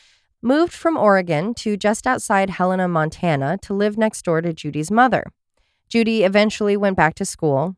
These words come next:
Larry resigned from the force and became an insurance salesman. Judy and Larry would eventually split, leaving Larry to move in with his grandmother.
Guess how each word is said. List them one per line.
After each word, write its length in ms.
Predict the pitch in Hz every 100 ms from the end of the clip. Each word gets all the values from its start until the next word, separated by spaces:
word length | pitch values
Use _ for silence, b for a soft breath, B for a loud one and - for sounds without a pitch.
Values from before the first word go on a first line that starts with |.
| _
Larry 300 | - 165 175
resigned 480 | 175 175 175 160 180
from 160 | - 196
the 80 | 196
force 400 | 185 175 214 185
and 60 |
became 360 | 180 - 170 165
an 60 |
insurance 500 | 175 190 247 202 -
salesman. 580 | - 139 135 - 127 - - _ _ _ _
Judy 280 | 269 294 302
and 120 | 262
Larry 280 | 220 208 226
would 160 | 233
eventually 480 | 214 202 196 - 160
split, 480 | 151 - - 185 208
leaving 360 | 185 185 214 208
Larry 300 | 175 170 175
to 120 | -
move 220 | 170 156
in 180 | 160 147
with 120 | 147
his 160 | - 156
grandmother. 640 | 180 180 160 139 76 160